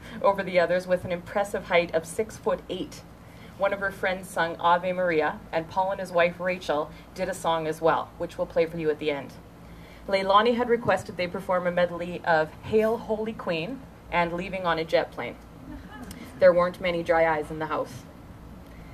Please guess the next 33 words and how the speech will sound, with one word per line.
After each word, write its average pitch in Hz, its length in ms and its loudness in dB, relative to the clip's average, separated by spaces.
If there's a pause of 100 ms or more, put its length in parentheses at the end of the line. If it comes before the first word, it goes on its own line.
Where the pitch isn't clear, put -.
(280)
The 220 80 -2
eulogy 254 400 2
was 247 160 0
done 190 240 4
by 180 140 4
Father 175 320 2
Jude, 165 320 -6
her 180 140 -10
former 180 340 0
boss 156 280 4
at 156 80 -4
Campus 160 380 -4
Ministries. 156 560 -8 (240)
It 185 140 0
was 175 300 0
exceptional, - 720 -6 (460)
and 180 200 0
right 185 180 8
up 190 160 2
there 175 160 8
with 170 120 2
some 175 160 0
of 170 100 -2
the 175 40 -6
best 180 340 0
ones 165 420 -2 (120)
that 175 100 8
have 165 100 4
been 170 140 -2
given 165 260 2
in 151 100 -4
our 143 140 -2
family. 143 420 -6